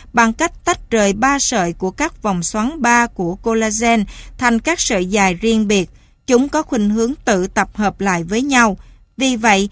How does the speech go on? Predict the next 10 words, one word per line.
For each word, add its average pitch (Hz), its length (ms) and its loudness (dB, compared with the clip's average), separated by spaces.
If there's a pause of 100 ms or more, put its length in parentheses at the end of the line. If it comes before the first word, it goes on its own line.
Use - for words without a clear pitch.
(260)
khi 339 120 2
làm 233 260 2
lạnh 196 220 2
một 196 240 -2
dung 277 260 0
dịch 214 100 0 (160)
gelatin, 254 580 0 (280)
các 339 220 -2
vòng 196 220 0
xoắn 233 340 0